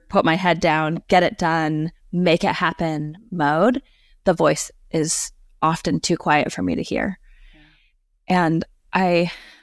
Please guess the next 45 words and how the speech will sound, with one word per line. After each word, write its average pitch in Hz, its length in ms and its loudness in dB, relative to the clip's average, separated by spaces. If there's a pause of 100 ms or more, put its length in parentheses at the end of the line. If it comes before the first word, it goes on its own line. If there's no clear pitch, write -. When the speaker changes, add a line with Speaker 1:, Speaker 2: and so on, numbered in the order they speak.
(140)
Speaker 1:
one 202 140 2
of 190 80 2
the 190 80 4
most 180 300 4
important 175 380 -2
moments 160 360 0
in - 60 -4
my 151 120 -2
life 160 420 0
was 160 460 -2
I 156 60 -4
had 151 420 -2 (120)
one 165 160 0
of 160 120 -2
my 156 480 0 (360)
coaches, 170 720 -2 (540)
uh, 156 260 -4
say - 300 0
actually 175 360 -2
about 170 400 2
me 160 460 -4
to 180 220 0
someone 160 420 0
else. 143 520 -2 (880)
And 165 100 0
I, 147 260 0
fortunately, 170 560 2
that - 160 2
person 160 260 -4
passed - 300 -4
it 165 40 -2
on 156 140 0
to 156 100 -10
me. 151 340 -4
"Well, 175 120 0
the 175 80 0
thing 220 200 0
about 208 220 4
Megan 151 320 -2
is 147 300 -4
that 139 200 -4
she 226 420 0
thinks 208 360 -2
that - 140 -4
her - 220 -6